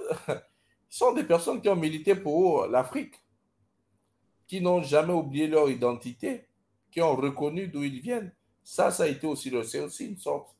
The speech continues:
ça a été le rôle joué par la diaspora. Tu vois ? Donc, euh, l'Afrique a connu beaucoup, a connu plusieurs colonisations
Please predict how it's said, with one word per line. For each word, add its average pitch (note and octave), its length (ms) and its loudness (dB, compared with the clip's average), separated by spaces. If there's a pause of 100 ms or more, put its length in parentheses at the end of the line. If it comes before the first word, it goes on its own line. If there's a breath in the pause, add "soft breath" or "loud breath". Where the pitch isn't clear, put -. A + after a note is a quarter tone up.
(340)
ça G3+ 100 2
a F3 60 6
été F3 140 -4
le E3 60 0
rôle C#3 680 4
joué C3+ 300 -4
par A2 160 2
la G#2+ 100 2
diaspora. C#3 720 -6 (1300)
Tu - 80 -14
vois ? C#3 340 -4 (640)
Donc, D3 320 2 (400)
euh, C#3 420 6
l'Afrique D3+ 880 0 (1200)
a C3+ 160 4
connu D#3 380 -6
beaucoup, E3+ 880 -8 (540)
a C#3 140 4
connu F3+ 280 0
plusieurs D#3 800 0 (160)
colonisations A#2 880 -2